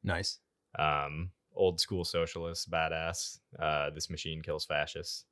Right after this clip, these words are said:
Speaker 2: I wish I
Speaker 1: <laughs>
Speaker 2: knew more about him, but I haven't been to the museum in Tulsa. Someday.
Speaker 1: We should take a trip out there.
Speaker 2: We should. We can go get lead poisoning and sulfur.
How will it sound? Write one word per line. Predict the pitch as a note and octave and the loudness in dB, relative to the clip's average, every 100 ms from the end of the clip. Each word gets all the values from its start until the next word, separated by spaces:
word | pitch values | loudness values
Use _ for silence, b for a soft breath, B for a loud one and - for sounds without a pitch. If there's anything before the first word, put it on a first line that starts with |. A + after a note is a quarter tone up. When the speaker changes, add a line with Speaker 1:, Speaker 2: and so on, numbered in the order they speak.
| _ _ _ _ B B _ - | _ _ _ _ B B _ 4
Speaker 2:
I | - | 12
wish | C3 - | 12 12
I | |
Speaker 1:
<laughs> | A#2 | 10
Speaker 2:
knew | G#2+ | 6
more | G2+ G2 | 4 6
about | G2 G2 | 8 6
him, | G2 | 6
but | F#2+ E2+ | 2 2
I | D#2+ D#2 D#2+ | 0 -2 -4
haven't | E2 D#2 | -4 -4
been | D2 D2+ | -6 -6
to | D2 | -6
the | D#2 | -8
museum | D2+ D2 D2 C#2+ | -6 -6 -6 -8
in | - | -8
Tulsa. | - - F#2 F#2+ - _ _ | -8 -6 -6 -8 -10 _ _
Someday. | - F#2 D#2 - - _ _ _ _ _ _ _ | 0 2 2 -8 -18 _ _ _ _ _ _ _
Speaker 1:
We | - | 4
should | - | 6
take | G#2+ | 4
a | |
trip | - E2+ | 2 -6
out | F2 | -4
there. | F2+ - _ | -6 -10 _
Speaker 2:
We | - | -10
should. | - - - G2 | -2 -2 -2 -4
We | - | -6
can | D#2+ D#2 | -6 -2
go | E2 D2 D2 | 2 2 2
get | D2+ C#2 - _ - F2+ | -2 -2 -6 _ -16 -2
lead | D#2+ D2 | 0 0
poisoning | C#2+ D2 D#2 D2 | -2 -4 -4 -6
and | D2+ | -6
sulfur. | D2+ D2+ E2 F2+ | -4 -4 -4 -6